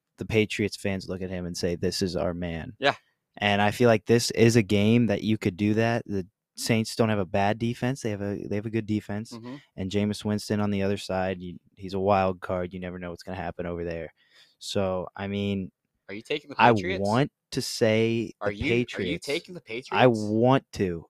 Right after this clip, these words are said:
Speaker 1: but I'm not gonna take a team here. If I had to choose,
Speaker 2: I'll
Speaker 1: I
Speaker 2: tell you right
Speaker 1: would
Speaker 2: now.
Speaker 1: say
Speaker 2: Saints plus two and a half.
Speaker 1: Yeah, there it is.
Speaker 2: Yep, Mac Jones, two turnovers. Um, actually, no. Mac Jones, two interceptions,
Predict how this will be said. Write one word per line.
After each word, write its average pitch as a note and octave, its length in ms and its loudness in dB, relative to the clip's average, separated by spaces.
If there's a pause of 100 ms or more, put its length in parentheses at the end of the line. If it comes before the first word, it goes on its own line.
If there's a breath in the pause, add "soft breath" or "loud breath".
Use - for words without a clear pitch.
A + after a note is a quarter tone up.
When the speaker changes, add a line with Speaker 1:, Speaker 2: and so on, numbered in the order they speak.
(120)
Speaker 1:
but G#2+ 340 4 (840)
I'm A2+ 180 2
not A#2+ 180 2
gonna G#2+ 120 -2
take G#2 180 -2
a G2 60 -10
team G#2 260 -4
here. G2+ 300 -2
If G2 100 -8
I F#2 80 -2
had F#2 380 -4
to F#2 60 -14
choose, F#2+ 500 -6 (100)
Speaker 2:
I'll F#2 120 0
Speaker 1:
I - 20 -2
Speaker 2:
tell D3+ 100 0
you C#3 140 0
right C3+ 180 2
Speaker 1:
would - 80 0
Speaker 2:
now. B2 220 2
Speaker 1:
say E2+ 360 -8 (360)
Speaker 2:
Saints F3 520 0
plus D#3+ 340 2
two D3+ 140 -6
and C#3 80 -4
a B2 40 -6
half. B2 420 -6
Speaker 1:
Yeah, F2+ 240 -8
there F#2 160 -8
it F2 80 -10
is. E2+ 360 -14
Speaker 2:
Yep, C#3 240 2
Mac C#3 300 -2
Jones, C3+ 600 -6 (680)
two G3 180 -2
turnovers. C#3 840 -2 (220)
Um, B2+ 360 -2
actually, C#3+ 300 -2
no. A#2+ 340 -4 (640)
Mac A#2+ 340 -4
Jones, A2+ 560 -4
two F3+ 300 4
interceptions, B2+ 880 2